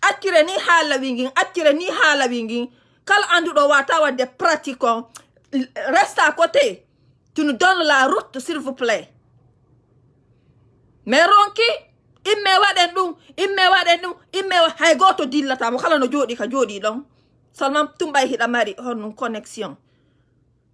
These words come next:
An Mister Diallo, udditu honno téléphone ma on, hiɗa mari téléphone. Ya waɗa, eh, honno direct ma on, yaha yettoɗa wonɓe e yennude ɓen, e, e leñol ma ngol.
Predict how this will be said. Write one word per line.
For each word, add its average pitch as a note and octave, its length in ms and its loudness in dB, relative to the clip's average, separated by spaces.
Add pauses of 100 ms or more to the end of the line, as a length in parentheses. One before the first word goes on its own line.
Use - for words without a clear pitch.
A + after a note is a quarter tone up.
(120)
An G#4+ 160 -4
Mister G4+ 280 -2
Diallo, F4+ 340 2 (440)
udditu G#4+ 320 0 (120)
honno E4 280 0
téléphone D#4 500 0
ma D4 100 2 (160)
on, E4+ 180 -4
hiɗa D4+ 160 -2
mari F4 220 -2
téléphone. C#4+ 500 -2 (240)
Ya F#4+ 180 2
waɗa, F4 300 2 (260)
eh, B3+ 280 -10
honno C#4+ 240 -4
direct E4 340 -2
ma C4+ 240 0
on, D4 60 -6 (140)
yaha E4 300 2
yettoɗa D4+ 560 -2
wonɓe D#4 280 2 (140)
e B3+ 80 0
yennude C#4 520 -2
ɓen, C4+ 160 -2 (400)
e, B3 40 4
e B3+ 200 2
leñol D4 360 2
ma A3+ 200 -2
ngol. D#4 180 -2